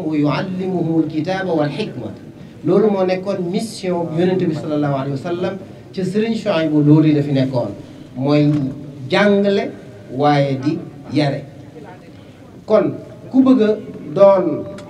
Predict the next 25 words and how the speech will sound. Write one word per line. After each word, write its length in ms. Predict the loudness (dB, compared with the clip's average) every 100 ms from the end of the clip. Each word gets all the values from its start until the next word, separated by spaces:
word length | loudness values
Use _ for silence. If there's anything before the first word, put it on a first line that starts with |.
| -18 -16 -18 -16 -4
yarkat 500 | 2 2 2 -4 -4 -10 -10
bu 80 | -4
mag, 180 | -2 -2 -4 -18 -20 -20 -20 -20 -20 -20 -20 -20 -20 -4
ana 180 | 2 4
looy 200 | 6 6
njëkk 240 | 4 0 -2
a 80 | 0
jàng 280 | 4 4 4 0
ci 100 | -2
Cheikh 220 | -6 -8
Chouaïbou? 400 | -6 -6 -6 -10 -16 -18 -20 -20 -20 -20 -20 -20 -20 -20 -20 -20 -20 -20 -20 -2
Wax 180 | 0 2
nañ 220 | 2 0
ko 100 | -2
ci 80 | -4
biir, 320 | -4 -2 -2
mooy 640 | -2 -4 -2 0 2 2 0 -4
lam 460 | 0 2 2 0
doon 200 | 2 2 4
yare 400 | 2 2 2 -2 -10 -16 -18 -20 -20 -20 -20 -20 -20 -18 -18 -12
da 100 | -4 0
caa 220 | 2 2
nekkoon 580 | 2 2 0 2 4 4
jiitu 300 | 2 0 2
ja. 120 | 0